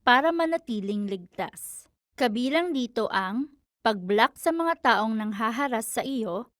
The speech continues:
paggamit ng pin para protektahan ang phone o mobile money account mo, o paggawa ng mga hakbang para hindi na makakita ng masama o mapanganib na content.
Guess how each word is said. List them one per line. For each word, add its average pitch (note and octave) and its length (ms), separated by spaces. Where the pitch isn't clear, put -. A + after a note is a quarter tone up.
paggamit A3 640
ng D#4+ 240
pin G3 440
para A3 320
protektahan C4+ 880
ang A#3 160
phone A3 480
o G3+ 160
mobile G#3+ 400
money B3 400
account A3 480
mo, F#3+ 320
o B3 160
paggawa G#3+ 720
ng G#3+ 160
mga G#3 400
hakbang G3 560
para G#3+ 240
hindi G#3 480
na D4 160
makakita C#4 960
ng A3 320
masama A3+ 560
o A#3 160
mapanganib G#3 720
na C#4+ 160
content. A3+ 560